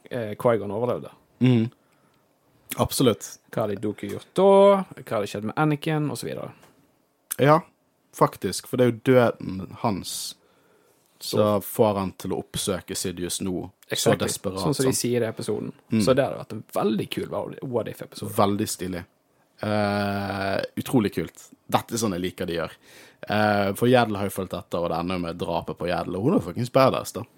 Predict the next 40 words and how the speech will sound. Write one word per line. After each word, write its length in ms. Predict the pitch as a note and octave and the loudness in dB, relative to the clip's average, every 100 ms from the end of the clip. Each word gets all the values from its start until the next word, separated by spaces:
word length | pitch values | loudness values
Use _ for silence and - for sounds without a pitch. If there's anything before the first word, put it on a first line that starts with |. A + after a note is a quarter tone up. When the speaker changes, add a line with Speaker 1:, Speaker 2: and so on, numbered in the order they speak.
| _ _ | _ _
Speaker 2:
Og 60 | G#2 | -2
her 240 | A#2+ G2+ | 0 0
er 40 | G2 | -4
det 100 | - | -2
på 80 | A2+ | -2
en 20 | |
måte 160 | G#2 A#2 | -2 0
det, 80 | A2 - - | 0 -2 -6
når 100 | - | 2
Yaddle 240 | B2 C#3 A#2 | 4 4 2
holder 360 | - C3+ A2 | 2 2 2
oppe 260 | D2 - - | 0 -2 -2
den 140 | A2+ G#2 | 0 0
der, 160 | G2+ | -2
eh, 140 | F#2+ F2 | -4 -6
Speaker 1:
Det 60 | - | -4
var 80 | G2 | 0
Speaker 2:
porten, 300 | G#2+ F2 A2 | 0 0 -2
Speaker 1:
en 100 | A#2 | -2
fucking 380 | - A#2+ - A2 | -4 -6 -4 -2
Speaker 2:
og 140 | A2+ A#2 | 0 2
så 100 | C#3 | 4
Speaker 1:
beautiful 100 | C#3+ | 4
Speaker 2:
får 80 | A#2 | 4
Speaker 1:
moment. 120 | A2 C3+ - | 6 4 4
Speaker 2:
Dooku 160 | B2 - | -2 -2
på 40 | G2+ | -4
en 40 | |
måte 400 | F#2 F2 - A2+ | -6 -4 0 2
lyset 400 | G#2+ A#2+ C3+ A#2 | 2 0 0 -2
i 60 | G2 | -2
seg, 320 | - G2+ F#2 | -2 -2 -2
som 180 | - G#2 | -4 -4
om 180 | G2 F#2 _ _ | -4 -6 _ _
dette 180 | G#2 - | -2 0
er 40 | |
hans 180 | B2 - | 0 0
siste 340 | G#2 - - | -2 -2 -2
sjanse. 540 | A#2+ F#2 F#2 - G2 E2 - _ _ _ _ _ _ - _ _ | -2 -2 -2 -2 -2 -2 -10 _ _ _ _ _ _ -20 _ _
Kanskje 720 | - C3 A2 G#2+ - B2 G#2+ | -2 2 2 0 2 2 2